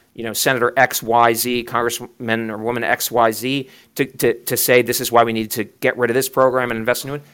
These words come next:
That's what, and then I would say, "Mister, you know, come, come to you, Mister President. What I want is the, is the backing and authority that I'm gonna get flack on this, you know, from the Hill, from press, whatever, but you've got my back and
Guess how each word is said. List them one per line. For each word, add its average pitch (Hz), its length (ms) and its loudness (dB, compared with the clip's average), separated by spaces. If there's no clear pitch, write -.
That's 185 260 4
what, 180 140 0
and 147 140 -2
then 175 100 0
I 190 60 2
would 165 120 -2
say, 147 220 0
"Mister, 139 320 -8
you 135 80 -8
know, 117 120 -4
come, 143 300 -6
come 143 200 -6
to 127 60 -6
you, 127 100 -2
Mister 127 240 -6
President. 127 400 0
What 127 180 2
I 143 80 8
want 156 320 2
is 127 120 -10
the, 131 180 -10
is 117 100 -8
the - 80 -4
backing 139 480 2
and 117 80 -6
authority 147 580 -2
that 123 160 0
I'm 127 160 0
gonna 127 160 0
get 123 260 2
flack 135 360 4
on 131 140 0
this, 127 340 -4
you - 100 -16
know, 110 120 -8
from - 120 -16
the 110 80 -10
Hill, 170 440 6
from 104 260 -10
press, 175 320 4
whatever, 139 240 0
but 135 100 0
you've 139 220 -4
got 143 140 4
my 139 80 2
back 131 320 6
and 127 100 -10